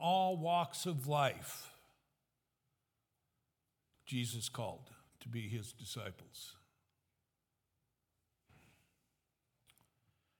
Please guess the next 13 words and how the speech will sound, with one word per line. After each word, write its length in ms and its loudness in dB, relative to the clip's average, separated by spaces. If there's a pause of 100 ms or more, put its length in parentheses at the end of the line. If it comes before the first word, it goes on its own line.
(100)
At 220 0
the 160 4
end 160 2
of 80 0
their 180 4
lives, 480 4
according 420 0
to 60 -2
Eusebius, 1000 -2 (1200)
a 100 -12
first 360 -2
century 580 0
historian, 920 -2